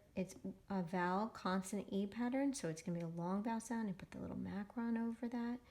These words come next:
And I'm gonna read it as ripe. And then I can just remember that this is gonna be a closed syllable because it's one vowel followed by a consonant, makes it a short vowel sound.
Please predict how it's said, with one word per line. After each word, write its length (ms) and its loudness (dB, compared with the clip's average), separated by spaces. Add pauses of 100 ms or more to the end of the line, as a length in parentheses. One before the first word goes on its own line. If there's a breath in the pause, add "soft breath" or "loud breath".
(560 loud breath)
And 180 6
I'm 80 4
gonna 180 4
read 180 4
it 120 2
as 340 0
ripe. 1400 0 (920 loud breath)
And 140 12
then 320 8
I 140 6
can 140 4
just 160 0
remember 440 6
that 200 2
this 180 0
is 80 2
gonna 180 4
be 300 4
a 60 0
closed 500 2
syllable 600 2 (220)
because 260 -2
it's 160 -2
one 220 6
vowel 280 4
followed 300 -2
by 100 2
a 80 0
consonant, 480 -2
makes 240 -2
it 60 0
a 40 2
short 300 -2
vowel 200 -4
sound. 320 0